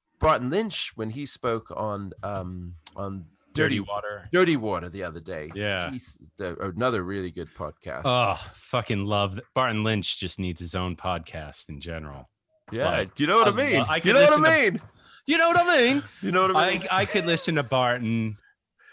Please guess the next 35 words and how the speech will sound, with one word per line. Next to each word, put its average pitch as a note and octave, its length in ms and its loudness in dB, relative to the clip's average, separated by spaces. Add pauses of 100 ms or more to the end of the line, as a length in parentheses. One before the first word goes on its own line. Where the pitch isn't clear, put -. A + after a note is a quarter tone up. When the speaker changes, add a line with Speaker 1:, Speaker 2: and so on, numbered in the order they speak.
(320)
Speaker 2:
all C#3 280 2
day B2 180 2
long. F#2 420 -2 (600)
All D#3+ 140 0
day D#3+ 120 4
long. G#2+ 340 0 (760)
I C3+ 100 2
really D3+ 320 0
could. A2+ 380 -4
Speaker 1:
<laughs> - 40 -16 (180)
Speaker 2:
I B2+ 140 2
Speaker 1:
I C3 40 2
think F#3+ 240 8
Speaker 2:
just - 0 -
Speaker 1:
that E3+ 160 6
could E3+ 120 4
be D#3+ 120 6
the C#3 120 6
title D3 360 6
of G#2 100 4
it, G2+ 60 2
All A#2 240 4
Day A#2 180 6
Long A2 260 2
with D#2+ 160 -8
Barton E2+ 360 -6
Lynch. - 160 0
Speaker 2:
<laughs> - 100 -2 (4000)
Speaker 1:
You F#2 80 -12
could F#2+ 100 -2
have G2 180 0
some F2+ 220 -4
version F2+ 500 -4
of, D#2+ 300 -8
uh, D#2+ 320 -6